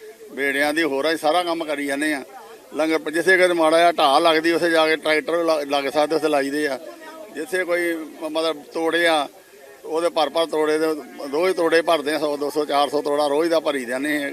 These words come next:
ਆਪਦੀ ਸੰਗਤ ਕੋਲ। ਜਿੱਥੇ ਜਿੱਥੇ ਭਗੋ, ਉੱਥੇ ਤੋੜੇ ਚੁੱਕ ਚੁੱਕ ਲਾਈ ਜਾਂਦੇ ਆ। ਤੇ ਸਾਰਾ ਮਿਹਨਤ ਜਿੰਨੀ ਹੋਈ ਆ,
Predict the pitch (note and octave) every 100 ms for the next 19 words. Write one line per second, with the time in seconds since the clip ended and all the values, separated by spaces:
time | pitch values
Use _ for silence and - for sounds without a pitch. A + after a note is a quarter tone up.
0 | - - C3 C3 B2+ C3+ B2+ B2+ B2+ A#2+
1 | - - - _ - D#3+ E3+ E3 E3+ D#3+
2 | C#3 D3+ E3 D3 C#3+ C#3+ D3 D3 C#3+ C#3
3 | B2+ B2 C3 C#3 C#3 A#2+ - - - -
4 | - - D3+ D#3+ D3 D3+ D#3+ D#3+ D3+ D#3
5 | F3+ F#3 E3+ F3 F3